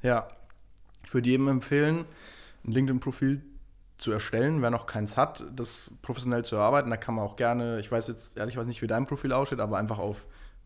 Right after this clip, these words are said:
meins zum Beispiel gehen, da ist es, würde ich sagen, nicht schlecht, da kann man sich ein bisschen was abgucken,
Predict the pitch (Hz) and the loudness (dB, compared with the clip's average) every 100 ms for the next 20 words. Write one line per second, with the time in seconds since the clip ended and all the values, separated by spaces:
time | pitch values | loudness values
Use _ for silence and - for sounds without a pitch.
0 | - 107 131 143 131 127 127 120 104 107 | -8 -2 0 2 2 2 2 2 2 -2
1 | 110 - - - 110 117 113 110 117 113 | -6 -8 -8 -14 -8 -6 -2 0 0 -2
2 | - - 143 151 117 107 120 110 107 117 | -6 0 0 0 -6 -2 -2 -2 -2 -4
3 | - 107 107 - - 156 165 180 | -2 -4 -4 -6 -4 -2 -2 -4